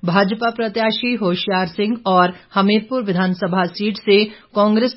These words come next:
प्रत्याशी डॉक्टर पुष्पिंदर वर्मा भी शामिल हैं। देहरा में नामांकन के समय कांग्रेस प्रत्याशी कमलेश ठाकुर के साथ मुख्यमंत्री सुखविंदर सिंह सुक्खू, प्रदेश कांग्रेस अध्यक्ष प्रतिभा सिंह और पूर्व प्रत्याशी डॉक्टर राजेश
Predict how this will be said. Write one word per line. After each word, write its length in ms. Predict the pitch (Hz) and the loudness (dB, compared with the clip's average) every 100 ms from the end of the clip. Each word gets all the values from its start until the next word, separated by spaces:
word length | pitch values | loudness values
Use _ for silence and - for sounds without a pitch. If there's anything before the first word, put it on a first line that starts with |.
| - | -2
प्रत्याशी 600 | 190 170 170 180 220 214 | -2 0 -2 -2 -2 -2
डॉक्टर 440 | 180 175 196 180 | -2 -2 -2 -2
पुष्पिंदर 720 | 190 190 - 208 202 214 220 - | -4 -6 -4 -2 0 0 -2 -2
वर्मा 360 | 175 180 208 202 | -2 0 2 0
भी 180 | 175 180 | 0 -2
शामिल 380 | 196 160 170 | -2 -2 -2
हैं। 240 | 180 190 135 - - - - | 0 -2 -2 -12 -20 -16 -4
देहरा 340 | 196 233 262 | 2 4 4
में 180 | 262 277 | 2 -2
नामांकन 560 | 294 196 202 202 214 220 | 0 -2 -2 -2 -2 -2
के 160 | 220 | -2
समय 360 | 185 202 185 214 233 | -2 -2 -2 -4 -2
कांग्रेस 380 | 190 185 185 - | -2 0 -2 -4
प्रत्याशी 560 | 190 170 175 180 214 214 | -6 -2 -2 -2 -2 -4
कमलेश 400 | 208 180 175 175 | -2 -2 0 -2
ठाकुर 360 | 175 170 170 180 | -2 -4 -4 -6
के 100 | 175 | -6
साथ 340 | 165 196 170 208 - - _ 190 | -6 -2 0 0 -6 -20 _ -2
मुख्यमंत्री 580 | 208 254 233 226 226 240 | 0 2 0 0 -4 -6
सुखविंदर 480 | 226 190 208 208 190 | -4 -4 -2 -2 -2
सिंह 240 | 196 185 | -4 -6
सुक्खू, 440 | 175 185 170 214 269 - _ | -4 -6 -2 -2 -2 -6 _
प्रदेश 380 | - 185 202 214 | -4 0 2 0
कांग्रेस 460 | - 196 196 196 190 | -2 -2 0 -2 -4
अध्यक्ष 500 | 185 165 196 185 190 - | -8 -6 -2 -2 -4 -6
प्रतिभा 380 | 180 170 175 175 | -4 -2 0 -2
सिंह 280 | 175 214 285 - _ | 0 -2 -4 -8 _
और 200 | 190 185 175 | 0 0 0
पूर्व 300 | 220 226 233 233 | -2 -2 -2 -2
प्रत्याशी 560 | 190 175 175 180 - 214 | -2 -2 -2 -2 -2 -2
डॉक्टर 400 | 185 180 202 180 | -2 -2 -2 -2
राजेश 560 | 170 165 165 220 233 | 0 0 2 0 -2